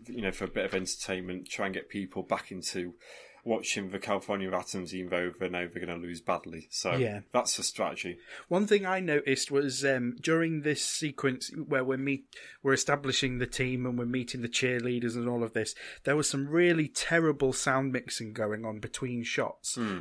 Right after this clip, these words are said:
Speaker 2: where some of the shots were dubbed in post and some of them were actually live on the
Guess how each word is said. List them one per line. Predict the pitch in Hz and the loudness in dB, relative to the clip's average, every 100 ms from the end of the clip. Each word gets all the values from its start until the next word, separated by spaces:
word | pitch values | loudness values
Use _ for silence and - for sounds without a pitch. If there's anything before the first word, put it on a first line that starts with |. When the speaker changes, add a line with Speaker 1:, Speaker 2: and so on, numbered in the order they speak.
| - | -2
Speaker 2:
where | 139 135 135 | 2 4 4
some | - 170 180 | 2 2 2
of | 180 | 0
the | - | 0
shots | 151 170 143 - - | 2 2 2 -2 -4
were | 156 139 127 127 127 - | 2 4 4 2 0 4
dubbed | 147 131 - - - | 4 4 -6 -8 -2
in | 139 127 | -2 -2
post | 120 147 127 117 - | 0 2 2 0 -4
and | 117 | 0
some | - 135 | 0 0
of | 127 | -2
them | 131 127 | -4 -2
were | 123 | -2
actually | 120 - 135 | -2 -2 -4
live | 127 127 131 135 | 0 2 2 2
on | 127 127 | -2 -4
the | 123 | -8